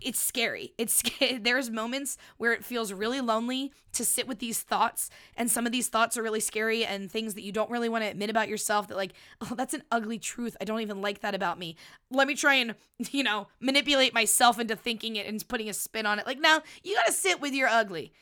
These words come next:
Sit with your ugly and your dark and your shadowy shit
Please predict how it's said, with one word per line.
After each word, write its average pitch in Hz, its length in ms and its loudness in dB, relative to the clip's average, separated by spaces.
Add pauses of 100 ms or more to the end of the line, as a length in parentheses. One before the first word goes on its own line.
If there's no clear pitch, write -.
(180)
Sit - 420 0
with 311 220 -2
your 269 460 0
ugly 240 520 4
and 214 160 -4
your 208 100 -2
dark 226 540 2
and 220 100 -6
your 208 100 -6
shadowy 233 540 2
shit 214 420 -4